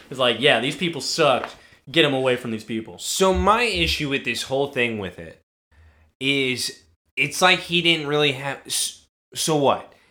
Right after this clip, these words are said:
Speaker 2: He decided to take a young girl being, "I'm gonna save this girl for my son when he turns of age, and then I'm gonna sick this chick on him, where then he's gonna fall trapped to then his hormones,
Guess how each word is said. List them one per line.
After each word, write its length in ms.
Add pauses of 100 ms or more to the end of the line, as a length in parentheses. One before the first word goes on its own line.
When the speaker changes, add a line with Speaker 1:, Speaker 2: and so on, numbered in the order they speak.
(140)
Speaker 2:
He 180
decided 600
to 80
take 400
a 120
young 420
girl 520
being, 280
"I'm 220
gonna 200
save 420
this 380
girl 480
for 320
my 220
son 480
when 180
he 200
turns 380
of 120
age, 380
and 140
then 140
I'm 160
gonna 200
sick 460
this 220
chick 360
on 220
him, 340 (280)
where 180
then 260
he's 220
gonna 260
fall 380
trapped 680
to 140
then 440 (280)
his 320
hormones, 1000